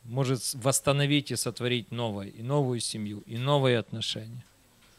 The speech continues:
То есть правильно к этому нужно подойти, выдержать какое-то время. Очень важно, если повторный брак, конечно, тут, ну, давать какие-то сроки людям,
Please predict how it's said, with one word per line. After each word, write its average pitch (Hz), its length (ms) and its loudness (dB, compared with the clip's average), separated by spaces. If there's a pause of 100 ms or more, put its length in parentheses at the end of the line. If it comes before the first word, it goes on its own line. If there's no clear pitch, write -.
(220)
То 117 60 -2
есть 113 180 -2
правильно 160 400 8
к - 60 2
этому 131 220 2
нужно 127 300 0
подойти, 123 640 2
выдержать 120 480 2
какое-то 117 440 0
время. 135 480 4 (340)
Очень 127 300 0
важно, 139 340 8
если 120 280 0
повторный 120 540 -2
брак, 135 320 4
конечно, 113 480 -2
тут, - 340 -6 (600)
ну, 107 500 -6 (160)
давать 113 420 2
какие-то 117 440 -2
сроки 143 440 4
людям, 117 500 0